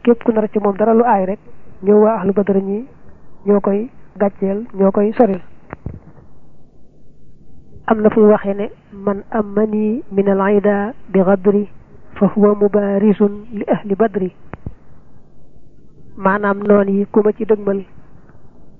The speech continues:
nar ci man dara lu ñaaw, xamal ne yaa ngi léewtoo waa ahlu Badar, waa ahlu Badar. Wa atlaha, te mu wan alayhi ci moom baxda kubaraa il jasirati, lenn ci magi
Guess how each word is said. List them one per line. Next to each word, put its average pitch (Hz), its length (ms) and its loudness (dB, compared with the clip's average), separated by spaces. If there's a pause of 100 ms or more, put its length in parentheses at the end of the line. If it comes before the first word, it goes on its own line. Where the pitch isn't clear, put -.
(580)
nar 208 200 2
ci 220 80 2
man 190 220 0
dara 220 180 4
lu 214 140 2
ñaaw, 196 320 -2 (300)
xamal 196 200 2
ne 202 120 2
yaa 202 120 4
ngi 202 100 0
léewtoo 196 460 4 (760)
waa 220 220 4
ahlu 190 160 2
Badar, 190 260 0 (220)
waa 196 160 -10
ahlu 196 180 -12
Badar. 202 160 -12 (2250)
Wa 208 120 6
atlaha, 220 440 4 (300)
te 208 80 4
mu 220 160 4
wan 220 180 2 (240)
alayhi 202 340 0
ci 240 60 2
moom 208 220 0 (340)
baxda 208 340 0 (320)
kubaraa 202 340 4
il 208 120 0
jasirati, 202 560 2 (280)
lenn 202 380 2
ci 233 180 0 (300)
magi 202 400 2